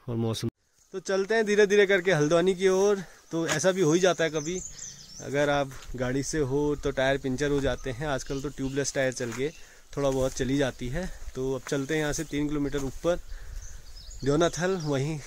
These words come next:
इस, इसको सही करवाएंगे। तो अगर आप पहाड़ों में आते हैं, टायर, हवा, स्वेटर सब रख के लाएं, अपनी गाड़ी अच्छे से चेक करके लाएं।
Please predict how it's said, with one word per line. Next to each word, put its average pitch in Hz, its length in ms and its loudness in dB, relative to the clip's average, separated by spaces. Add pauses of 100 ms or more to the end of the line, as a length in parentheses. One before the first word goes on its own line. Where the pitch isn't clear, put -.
इस, - 540 -8
इसको 143 300 -6
सही 156 240 2
करवाएंगे। 135 520 -2 (800)
तो 143 200 -2
अगर 151 180 -2
आप 151 180 -2
पहाड़ों 131 260 -2
में 147 100 0
आते 131 240 -2
हैं, 143 180 -2
टायर, 135 420 0 (100)
हवा, 131 540 -2 (600)
स्वेटर 143 440 0
सब 190 240 0
रख 160 180 -2
के 156 100 0
लाएं, 143 260 0
अपनी 135 260 -4
गाड़ी 135 260 0
अच्छे 143 220 -2
से 151 120 -4
चेक 135 240 -4
करके 131 300 -2
लाएं। 123 260 -6